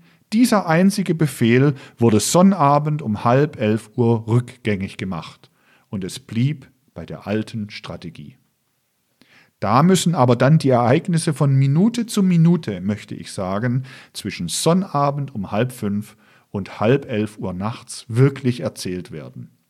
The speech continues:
Bloß die Tatsachen schlicht erzählt werden. Da stellt sich dann natürlich ein ganz anderes Bild heraus,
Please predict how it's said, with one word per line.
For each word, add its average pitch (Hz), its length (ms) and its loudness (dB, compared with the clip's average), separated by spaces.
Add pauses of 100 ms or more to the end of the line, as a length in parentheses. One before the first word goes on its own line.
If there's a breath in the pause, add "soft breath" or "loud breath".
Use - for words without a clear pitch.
(340 soft breath)
Bloß 202 420 4 (320 soft breath)
die 131 120 0
Tatsachen 101 640 -4
schlicht - 500 -8
erzählt - 460 -12
werden. 131 320 -16 (1600)
Da 95 160 0
stellt 160 320 0
sich 165 160 -6
dann 139 160 -2
natürlich 127 480 0
ein 110 160 -2
ganz 107 220 0
anderes 127 460 2
Bild 92 280 -6
heraus, 104 480 -4